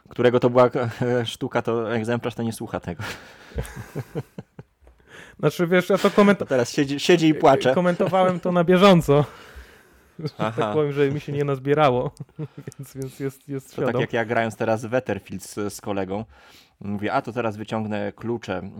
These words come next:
Speaker 1: bo tam się klucze takie zbiera. Mówi, o, masz te takie mosiężne, wypasione klucze. Mu się tak smutno zrobiło, mówi, nie, tam te klucze były w wersji za dwa i pół tysiąca. <laughs> I wyciągnął tekturowe.
Speaker 2: E,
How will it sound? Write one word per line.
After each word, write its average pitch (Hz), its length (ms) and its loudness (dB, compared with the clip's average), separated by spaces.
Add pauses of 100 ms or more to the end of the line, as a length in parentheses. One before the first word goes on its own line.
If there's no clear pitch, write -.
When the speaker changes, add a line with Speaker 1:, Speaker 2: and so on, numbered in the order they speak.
Speaker 1:
bo 95 80 -10
tam 98 120 -8
się 101 100 -12
klucze 104 240 -12
takie 90 200 -12
zbiera. 87 260 -10
Mówi, 87 160 -10
o, 123 200 0
masz 95 180 -6
te 92 100 -12
takie 95 220 -8
mosiężne, 98 500 -6
wypasione 101 440 -10
klucze. 101 280 -12 (420)
Mu 110 60 -18
się - 60 -20
tak 95 180 -14
smutno 107 320 -8
zrobiło, 95 320 -8
mówi, 95 160 -10
nie, 104 380 -8
tam 95 140 -10
te 101 120 -18
klucze 101 300 -12
były 95 160 -12
w - 20 -12
wersji 95 280 -12
za 90 60 -14
dwa 92 180 -10
i 92 60 -10
pół 92 160 -18
tysiąca. 98 480 -20 (380)
<laughs> - 380 -18
I 113 100 -14
wyciągnął 101 360 -8
tekturowe. 80 500 -14 (2500)
Speaker 2:
E, - 20 -14